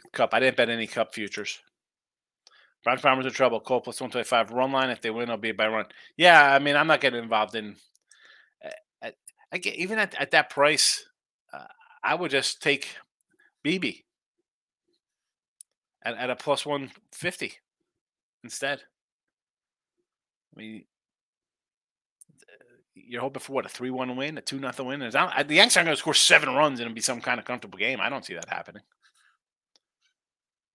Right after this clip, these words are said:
Looks like everyone's on the Marlins game. Oh, you got Alcantara on the hill.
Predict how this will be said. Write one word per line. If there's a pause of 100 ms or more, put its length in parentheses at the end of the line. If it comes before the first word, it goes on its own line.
(1200)
Looks
like
everyone's
on
the
Marlins
game. (2250)
Oh,
you
got (240)
Alcantara
on
the
hill.